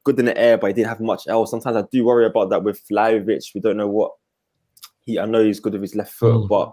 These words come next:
Speaker 1: I think Isak will be better on the ball. He can also change distance with Vlahovic. You have to play more of a particular system. Isak, he can be, he can be a bit versatile as well. So if you want to play him on the left inside forward, he can also do that. It doesn't just have to be a,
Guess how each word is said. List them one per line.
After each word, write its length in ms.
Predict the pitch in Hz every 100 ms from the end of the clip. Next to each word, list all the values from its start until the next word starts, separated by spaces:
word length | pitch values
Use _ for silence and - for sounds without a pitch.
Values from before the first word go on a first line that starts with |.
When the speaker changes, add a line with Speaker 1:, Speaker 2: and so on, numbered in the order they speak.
| _
Speaker 1:
I 60 | -
think 180 | 113 107
Isak 340 | 113 110 101
will 80 | 104
be 100 | 101
better 320 | 95 113 -
on 320 | - - 104
the 80 | 107
ball. 280 | 92 110 107
He 60 | 101
can 320 | 107 104 98 - _ -
also 280 | 127 123 117
change 300 | 117 117 110
distance 220 | 113 104
with 120 | 98
Vlahovic. 440 | 120 117 107 101
You 60 | 135
have 100 | 127
to 180 | 113 - _ _ - - -
play 140 | - 110
more 160 | 110 113
of 80 |
a 140 | 104 104
particular 380 | - 123 - 98
system. 320 | 113 107 95
Isak, 380 | 113 107 98 -
he 80 | 107
can 200 | 113 101
be, 240 | 104 95 - - _ -
he 100 | 110
can 180 | 131 117
be 140 | 123
a 40 |
bit 220 | 120 143 -
versatile 460 | 131 120 - 107
as 80 | 104
well. 160 | 120 110
So 100 | 110
if 60 |
you 40 | 107
want 140 | 113
to 40 | 113
play 100 | 120
him 60 |
on 60 | 110
the 80 | 104
left 260 | 113 113
inside 320 | 113 - 104
forward, 260 | - 113 107
he 60 | 101
can 160 | 107
also 320 | 101 110 107
do 160 | 104 110
that. 100 | 107
It 40 |
doesn't 200 | 98 104
just 160 | 107 107
have 100 | 107
to 80 | 101
be 180 | - 107
a, 140 | 101